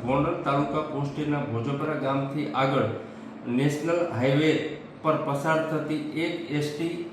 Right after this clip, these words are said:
બ-, બસમાંથી કોઈ અજાણ્યા માણસો કાળા કલરની સ્કોર્પિયો આવી, અ, વ્યક્તિનું અપહરણ કરી ગયેલા હોય તેવી હકીકત એસ ટી બસના ડ્રાઈવર રાહુલભાઈએ ગોંડલ તાલુકા પોલીસ સ્ટેશનથી ટેલિફોન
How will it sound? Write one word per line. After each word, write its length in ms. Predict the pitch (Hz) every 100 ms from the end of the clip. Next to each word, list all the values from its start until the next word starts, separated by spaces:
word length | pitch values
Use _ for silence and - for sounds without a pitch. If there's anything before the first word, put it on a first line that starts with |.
| 127
બ-, 340 | 151 151 147 135
બસમાંથી 640 | 147 151 156 156 156 135
કોઈ 220 | 156 160
અજાણ્યા 560 | 127 123 151 165 165 113 110 - - - 123
માણસો 480 | 135 156 151 151 -
કાળા 220 | 139 151
કલરની 500 | 160 156 143 147 151
સ્કોર્પિયો 560 | 151 - 143 143 147 143
આવી, 380 | 139 139 156 -
અ, 340 | - 127 123 123 120 120 117
વ્યક્તિનું 480 | 147 143 165 156 131
અપહરણ 380 | 131 151 147 143
કરી 140 | 139
ગયેલા 400 | 139 147 147 151
હોય 300 | 151 151 151 - 147
તેવી 260 | 151 147
હકીકત 680 | 123 156 - 151 - - -
એસ 180 | 139 139
ટી 80 | 156
બસના 440 | 139 143 143 151
ડ્રાઈવર 560 | 131 123 143 147 - - - 123
રાહુલભાઈએ 600 | 135 147 151 156 147 -
ગોંડલ 420 | 123 139 143 147
તાલુકા 320 | 143 143 -
પોલીસ 300 | 143 139 139
સ્ટેશનથી 420 | - 139 143 139 -
ટેલિફોન 640 | 127 127 135 135 139